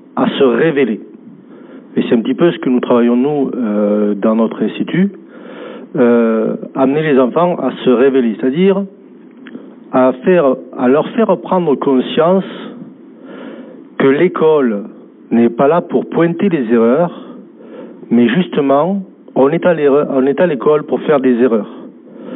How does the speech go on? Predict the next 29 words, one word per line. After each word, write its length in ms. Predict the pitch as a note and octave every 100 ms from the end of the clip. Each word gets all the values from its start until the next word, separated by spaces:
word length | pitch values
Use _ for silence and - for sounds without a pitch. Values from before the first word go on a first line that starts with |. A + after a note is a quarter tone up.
| - - -
Parce 160 | G#2+
que 120 | - C3+
les 80 |
erreurs 340 | D3 C3+ C#3+ C#3+
nous 120 | C3
font 180 | - B2
grandir, 680 | A2+ A2+ A2 C3+ F3+ - - - - - - - -
et 80 | -
il 80 | B2
faut 140 | -
donner 220 | E3 E3 F3
un 80 |
autre 220 | D#3 - -
statut 440 | - C#3 - C#3+ A2
à 40 |
l'erreur. 460 | G2+ G2+ G2 - - - - - - - - - -
Parce 180 | - A#2
que 80 | -
l'erreur, 500 | C3 C3 D3 F3+ A#2 -
elle 200 | C3+ B2
est, 220 | C#3+ E3+ E3+ - - - - -
euh, 520 | A#2+ A2+ G#2+ G#2+ G#2+ - -
elle 180 | A#2+ B2
est 140 | - -
obligatoire, 680 | E3 C#3+ C3+ C3 G#3 G2+ - - - -
si 80 | C3+
on 80 | A#2+
veut 140 | B2
grandir. 340 | A#2 A2+ G#2